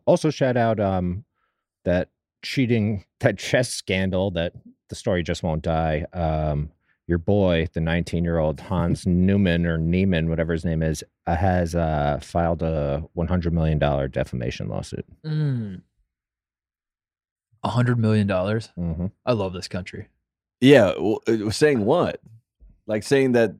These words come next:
Speaker 2: the
Speaker 3: Davante Adams pushed me over.
Speaker 2: <laughs> Yeah, yeah, yeah, yeah. What?
Speaker 3: Davante Adams also pushed me.
Speaker 2: What is the, so he's basically saying because people have said he cheated, which he did do,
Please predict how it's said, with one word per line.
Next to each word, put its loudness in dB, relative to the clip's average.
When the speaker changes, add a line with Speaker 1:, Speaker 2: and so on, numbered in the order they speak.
Speaker 2:
the 0
Speaker 3:
Davante 6
Adams -2
pushed -12
me -4
over. -10
Speaker 2:
<laughs> -2
Yeah, 4
yeah, 2
yeah, 2
yeah. -2
What? 2
Speaker 3:
Davante 6
Adams 2
also -2
pushed -8
me. 0
Speaker 2:
What 6
is 2
the, 2
so 2
he's 2
basically 2
saying 0
because 2
people 0
have 0
said 0
he 0
cheated, 0
which 0
he 0
did 2
do, 2